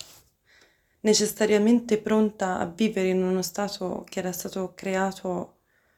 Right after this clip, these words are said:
ehm, sulla pulizia etnica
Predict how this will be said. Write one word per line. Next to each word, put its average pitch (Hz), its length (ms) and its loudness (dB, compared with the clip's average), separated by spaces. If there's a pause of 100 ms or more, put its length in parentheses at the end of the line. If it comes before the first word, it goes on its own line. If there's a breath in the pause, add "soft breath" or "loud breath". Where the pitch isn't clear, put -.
(240)
ehm, 175 600 -4 (1200)
sulla 202 680 2
pulizia 190 480 -4
etnica 180 600 -4